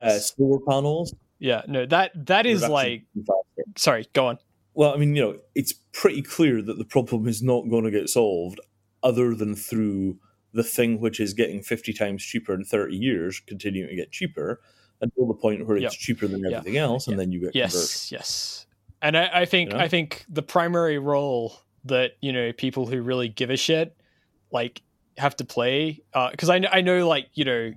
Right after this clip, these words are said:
Speaker 2: you, um, you've talked a lot about, like, the inadequacy of, like, the sort of model from the sixties where, you know, everyone becomes enlightened and then we, uh, you know, all, like, rationally move towards a better, better world. Uh,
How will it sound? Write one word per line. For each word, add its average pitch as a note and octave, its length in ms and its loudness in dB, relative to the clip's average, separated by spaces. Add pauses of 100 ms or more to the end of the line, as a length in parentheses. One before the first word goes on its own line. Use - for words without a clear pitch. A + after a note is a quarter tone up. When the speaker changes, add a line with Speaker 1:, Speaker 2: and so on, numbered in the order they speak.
Speaker 2:
you, B2 460 -2
um, A#2 480 -2 (580)
you've C3 200 0
talked C3+ 280 2
a C#3 60 0
lot B2+ 200 2
about, A#2+ 240 0
like, A#2 280 -4
the B2+ 120 -2
inadequacy C3 1000 0 (240)
of, B2 200 -2
like, A#2 400 -2 (180)
the B2 180 0
sort C3 220 -2
of A2+ 180 -6
model B2+ 340 0
from B2 240 -6
the A2+ 180 -2
sixties C3+ 760 -2
where, A2+ 260 -4
you B2+ 120 -8
know, A#2 180 -4 (440)
everyone C#3+ 380 2
becomes B2 460 -2
enlightened C3+ 720 -4 (100)
and B2 140 -6
then B2 120 -2
we, A#2+ 160 -4
uh, A#2+ 100 -2
you B2+ 140 -8
know, B2 180 0
all, B2 380 0
like, A#2+ 280 -2
rationally B2+ 600 -2
move B2+ 420 -2
towards B2 320 -2
a A#2 40 -10
better, A#2 300 -4 (200)
better B2 160 2
world. C3 420 0 (680)
Uh, B2+ 220 2